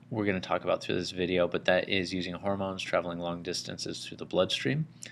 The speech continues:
You have paracrine si-, signaling, and paracrine also goes with autocrine signaling, and this is where a cell releases chemicals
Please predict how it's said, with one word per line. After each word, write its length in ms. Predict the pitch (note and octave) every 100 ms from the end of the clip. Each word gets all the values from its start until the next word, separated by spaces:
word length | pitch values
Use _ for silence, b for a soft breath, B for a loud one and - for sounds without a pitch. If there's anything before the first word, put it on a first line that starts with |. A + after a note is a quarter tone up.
| B B B -
You 140 | A2+
have 280 | G#2 F#2 -
paracrine 680 | - G#2+ G#2+ - B2 A#2+ - -
si-, 320 | - A2+ A#2
signaling, 500 | - - A2 A2 A#2+
and 100 | G#2+
paracrine 480 | - A#2 A2+ - G2+ F2+
also 240 | F#2 -
goes 180 | G2+ F2
with 160 | F2 -
autocrine 480 | G2 F#2 F2 G2+ F2+
signaling, 480 | - F#2 F#2 F#2 F#2
and 180 | G#2 G#2
this 200 | G#2+ A#2
is 100 | G#2+
where 160 | G2+
a 120 | -
cell 340 | F#2 - F#2+ F#2
releases 440 | F#2+ F#2 F2+ F#2
chemicals 540 | - F#2+ F2+ F#2+ F2+